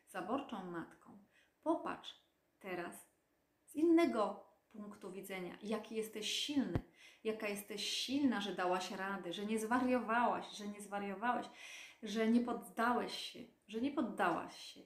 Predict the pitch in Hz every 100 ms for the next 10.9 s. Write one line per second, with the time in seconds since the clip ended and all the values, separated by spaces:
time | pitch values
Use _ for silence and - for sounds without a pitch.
0 | _ _ - 349 220 175 - 185 180 190
1 | 202 220 240 240 240 233 226 - 208 -
2 | - 196 - - _ _ _ - 196 262
3 | 311 - 190 175 - 175 - 143 - _
4 | _ _ _ _ _ _ - 190 - 190
5 | 175 - - 175 175 - - - - 233
6 | 277 320 311 320 311 294 247 220 - 269
7 | 269 190 - - - 269 269 269 226 247
8 | - 233 - 254 233 180 - - - _
9 | - 262 262 277 - 233 247 226 226 214
10 | 233 220 202 196 196 - 196 190 165